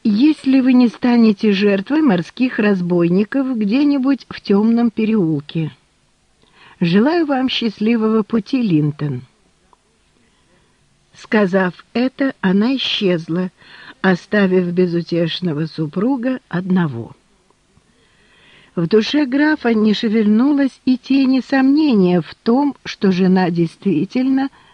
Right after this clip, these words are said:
смирилась с его поездкой. Сама же Даниэль была готова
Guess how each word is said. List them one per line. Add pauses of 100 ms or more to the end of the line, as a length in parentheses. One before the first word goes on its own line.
(200)
смирилась
с
его
поездкой. (1500)
Сама
же
Даниэль
была
готова